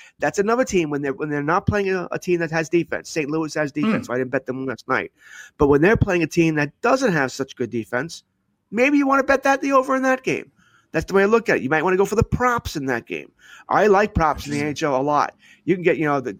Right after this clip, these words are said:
Speaker 1: a guy to get an, an assist, half of, you know, just one assist,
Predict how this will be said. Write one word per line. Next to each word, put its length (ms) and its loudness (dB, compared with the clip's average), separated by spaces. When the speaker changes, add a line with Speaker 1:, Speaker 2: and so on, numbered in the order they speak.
Speaker 1:
a 80 -8
guy 140 0
to 80 0
get 140 -2
an, 140 -4
an 100 -8
assist, 440 -2
half 240 0
of, 160 -4
you 60 -8
know, 160 -4
just 140 -14
one 160 2
assist, 460 0